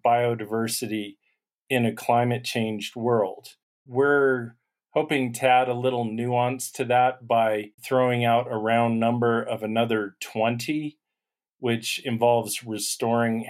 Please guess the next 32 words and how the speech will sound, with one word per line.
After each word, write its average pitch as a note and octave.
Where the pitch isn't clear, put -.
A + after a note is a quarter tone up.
habitat A2+
that's G#2
impaired. A2+
So B2
that, D3
that's C3
kind C#3+
of A#2
Trout B2+
Unlimited. B2
So A#2+
if -
what D3
I C3+
say A#2+
differs A#2
from A2
that, G#2
I, A2+
uh, C3
I A#2
wouldn't A#2+
want A#2+
any A#2
listener A2
to A2+
construe A2+
this G#2+
as G2
Trout G#2+
Unlimited's G2
position. G2